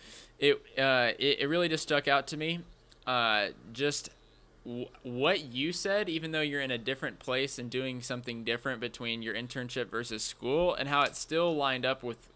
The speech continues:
where I'm at, which is all about, like, prayer and, uh, friendships and stuff,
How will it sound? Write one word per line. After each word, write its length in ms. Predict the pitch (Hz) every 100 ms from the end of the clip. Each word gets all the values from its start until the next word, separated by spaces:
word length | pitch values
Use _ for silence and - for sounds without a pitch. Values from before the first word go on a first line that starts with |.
| -
where 240 | 123 120
I'm 200 | 160 185
at, 220 | 123 120 - - - -
which 220 | 156 156
is 200 | 143 131 -
all 240 | 147 190
about, 300 | 147 139 139
like, 260 | 110 104 -
prayer 600 | - 156 147 139 135 -
and, 440 | 123 120 117 117 113
uh, 260 | 110 107
friendships 720 | 110 - 135 139 - 131 -
and 140 | 123 123
stuff, 460 | - 120 120 -